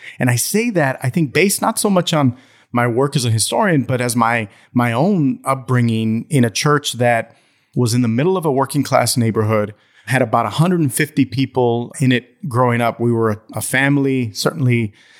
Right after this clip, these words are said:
with our own problems. The church had its, its issues, ups and downs and so forth. But there were also a large group of white volunteers, Mennonite volunteers, V Sers they called them, voluntary service workers,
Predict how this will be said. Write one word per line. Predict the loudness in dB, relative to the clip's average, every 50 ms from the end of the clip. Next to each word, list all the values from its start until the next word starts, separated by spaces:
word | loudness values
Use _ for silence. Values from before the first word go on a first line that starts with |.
| _ -6
with | -2 0 0
our | 0 2
own | 2 2 0 0
problems. | -2 -2 0 0 0 0 0 0 0 0 -2 -2
The | -4
church | -2 0 2 2 2 0 0
had | 2 2 2 0
its, | 0 -2 -2 0
its | -2 -2 0 -2
issues, | -2 0 0 0 0 0 0 0
ups | -2 0 0 0
and | 0 2
downs | 2 2 2 2 0 -2
and | -6 -2
so | -2 0 -2
forth. | 0 0 0 -2 -2 -2 -6 -14 -20 -20 -20 -20 -20 -20 _ -20 _ _
But | 0 2 2
there | 2 2
were | 2 0
also | 0 0 0 0 0 0 2 2 2
a | 2
large | 2 2 2 2 2 2 2 0 -2 -6 -4
group | 0 0 0 0 0 -2
of | 0 0 0 -2 -4 -6
white | -2 0 2 2 2 2 0 -4 -8 _ _ _ _ -4
volunteers, | 0 2 2 2 2 2 0 -2 -2 -2 0 0 2 2 2 2 0 -2 -4 -6 -4
Mennonite | 0 2 2 2 2 0 -2 0 0
volunteers, | 0 0 2 0 0 0 0 0 0 0 0 -2
V | -2 -2 0 2 0 0
Sers | -2 -2 -4 -4 -4 -4
they | -4 -6
called | -2 0 2 2 2 0
them, | 0
voluntary | 0 0 2 2 2 2 2 2 2 2
service | 2 0 0 0 -2 -4 -2
workers, | 0 2 2 2 2 0 0 0 -2 -4